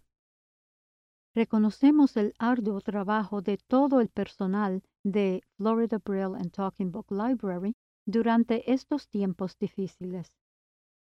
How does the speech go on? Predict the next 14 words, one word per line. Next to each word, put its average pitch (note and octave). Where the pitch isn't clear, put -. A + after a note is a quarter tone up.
Todos C4
ellos A3
han G#3
dado G#3
un C#4
paso C4+
adelante A3
para G#3+
hacer A#3
frente A#3
a G3
la F#3+
incertidumbre A#3
constante G#3